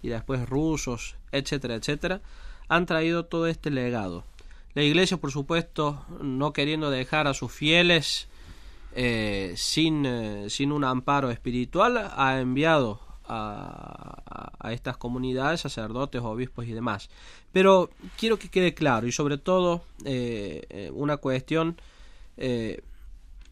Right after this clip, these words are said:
que atañe al patriarcado ecuménico. No hay una distinción, no hay una distinción étnica, porque generalmente se las considera a las iglesias ortodoxas como muy étnicas, la iglesia ortodoxa griega, la, la iglesia ortodoxa rusa,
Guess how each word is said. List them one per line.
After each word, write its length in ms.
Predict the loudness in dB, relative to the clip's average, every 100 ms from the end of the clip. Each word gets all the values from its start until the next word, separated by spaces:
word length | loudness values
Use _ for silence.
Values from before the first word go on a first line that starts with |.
| -20 -18 -16 -14
que 160 | -2 2
atañe 400 | 2 2 2 2
al 160 | 2 0
patriarcado 580 | -2 -2 -2 0 2
ecuménico. 680 | 0 0 -4 -4 -6 -6 0
No 100 | 4
hay 140 | 6 6
una 160 | 4
distinción, 880 | 4 2 2 2 2 4 4 2 -2 -8 -18 -20 -20 -20 -20 -20 -6
no 120 | 4
hay 140 | 6
una 140 | 6 4
distinción 640 | 0 0 -2 0 0 0
étnica, 800 | 2 4 4 2 2 -2 -8 -10 -14 -20 -20 -20 -20 -20 -18 -8
porque 200 | -2 0
generalmente 840 | 2 2 4 4 2 2 0 -2
se 580 | -2 -4 -4 -4 -2 0
las 140 | 0
considera 480 | 0 -2 0 0 2
a 40 | 2
las 120 | 2
iglesias 400 | 2 2 0 -4
ortodoxas 540 | -4 -4 -4 -4 -6
como 200 | -4 -4
muy 200 | -2 0
étnicas, 520 | -2 -4 -10 -10 -10
la 60 | -6
iglesia 320 | -4 -4 -4
ortodoxa 380 | -4 -6 -6 -6
griega, 420 | 0 2 2 2
la, 80 | -2
la 340 | -6 -10 -10
iglesia 340 | -8 -6 -6 -6
ortodoxa 420 | -6 -6 -6 -4
rusa, 420 | -2 -2 -2 -4